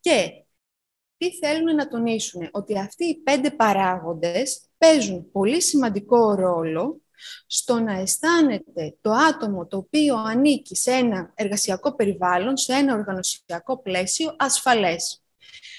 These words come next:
Βασική αρχή οργάνωση του εγκεφάλου μας είναι το να ελαχιστοποιούμε την απειλή που μπορεί να υπάρχει τριγύρω μας, στο εξωγενές περιβάλλον,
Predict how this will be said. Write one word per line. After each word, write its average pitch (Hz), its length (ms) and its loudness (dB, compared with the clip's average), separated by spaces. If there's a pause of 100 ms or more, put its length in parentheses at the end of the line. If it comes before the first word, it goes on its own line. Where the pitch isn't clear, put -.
(200)
Βασική 220 460 0
αρχή 311 320 0
οργάνωση 254 440 2
του - 60 -4
εγκεφάλου 208 520 -2
μας 302 260 0
είναι 262 300 2
το 220 120 -8
να 202 340 -4
ελαχιστοποιούμε 196 840 -2
την 262 180 -2
απειλή 190 580 -4
που 214 80 -10
μπορεί 208 340 2
να 208 120 -2
υπάρχει 190 540 -2
τριγύρω 180 500 -4
μας, 208 140 -8
στο - 160 -10
εξωγενές 185 500 -6
περιβάλλον, 160 640 -6